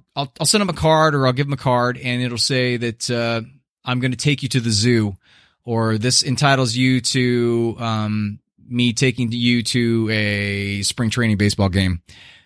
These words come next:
uh, or anything like that, to where you invite them on a shared experience, because the gift isn't the ticket and the gift isn't the car ride to the zoo. The gift is you spending that time with them, you giving your time to them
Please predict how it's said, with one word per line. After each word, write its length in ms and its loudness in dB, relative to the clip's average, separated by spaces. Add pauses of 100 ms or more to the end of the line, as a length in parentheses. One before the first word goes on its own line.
(160)
uh, 280 -6
or 640 -2
anything 300 0
like 220 2
that, 200 0
to 80 -4
where 260 0
you 640 -2
invite 520 0
them 280 0
on 120 -4
a 60 -2
shared 260 0
experience, 380 -6
because 300 -4
the 80 -6
gift 440 -2
isn't 300 -2
the 60 -12
ticket 460 -2 (440)
and 140 0
the 60 0
gift 380 -2
isn't 420 0
the 360 0 (540)
car 260 2
ride 300 2
to 100 2
the 120 0
zoo. 600 4 (220)
The 120 -2
gift 340 0
is 300 -2
you 320 -2
spending 440 -2
that 220 -4
time 380 -2
with 160 -4
them, 400 -2 (420)
you 200 0
giving 380 0
your 200 0
time 340 -2
to 100 -4
them 440 -2